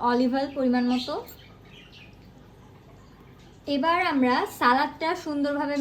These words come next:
মাখিয়ে আপনাদেরকে সার্ভ করে দেখাচ্ছি। এই তো আমরা সালাদটি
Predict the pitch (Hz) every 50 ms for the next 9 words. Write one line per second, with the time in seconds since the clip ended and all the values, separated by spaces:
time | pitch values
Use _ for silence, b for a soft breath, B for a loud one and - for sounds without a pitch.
0 | 269 247 220 214 - - 294 294 330 403 427 349 - - 269 262 240 247 247 247
1 | 262 269 262 - 269 233 226 220 - - 262 254 247 233 220 208 240 254 247 -
2 | - - 320 392 - - - - - - - - - - - - - - - -
3 | - - - - - - - - - - - - - - - - - - - -
4 | - - - - - - - - - - - - - - - - - - - -
5 | - - - - - - - - - - - - - - - - - - - -
6 | - - - - - - - 285 285 277 - 359 370 392 349 294 254 247 254 254
7 | 254 254 254 247 - - 233 226 240 233 - - - 277 262